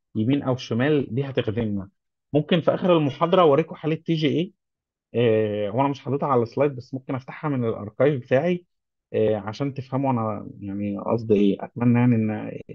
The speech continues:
اوصل، يعني ايه، ما اعطلكوش يعني. طيب، نرجع لاخر كاتيجوري، التلاته، هي دي اخر حاجه، آه، ما فيهاش غير اتنين فيو، هنخلصهم في دقيقتين بالظبط، يعني خدوا نفس كده، احنا خلصنا الصعب، هو الحاجه اللي جايه دي ما فيهاش حاجه خالص، يعني، آه،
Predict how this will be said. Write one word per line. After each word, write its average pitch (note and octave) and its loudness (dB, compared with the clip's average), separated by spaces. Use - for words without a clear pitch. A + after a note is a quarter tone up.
اوصل، G#2+ -4
يعني G2+ -10
ايه، A2 -10
ما G#2 -10
اعطلكوش - -8
يعني. F2+ -12
طيب، G#2+ 2
نرجع E3+ 4
لاخر D#3+ 4
كاتيجوري، E3 0
التلاته، F3 -2
هي C#3 0
دي C#3 -4
اخر D3 -10
حاجه، E3 -8
آه، A#2 -2
ما A2 -4
فيهاش D3 0
غير C3 2
اتنين C3+ 0
فيو، C#3 0
هنخلصهم C3+ -2
في B2+ -4
دقيقتين A#2+ -4
بالظبط، B2 -4
يعني A2 -4
خدوا C3 0
نفس B2+ 0
كده، C#3+ 0
احنا C3+ -4
خلصنا B2 -4
الصعب، C#3+ 0
هو A#2+ 4
الحاجه A2 -2
اللي A#2 0
جايه A#2+ 2
دي A#2+ -2
ما A2+ -6
فيهاش A#2+ -10
حاجه A#2 -6
خالص، G#2 -4
يعني، G2 -8
آه، G2+ -16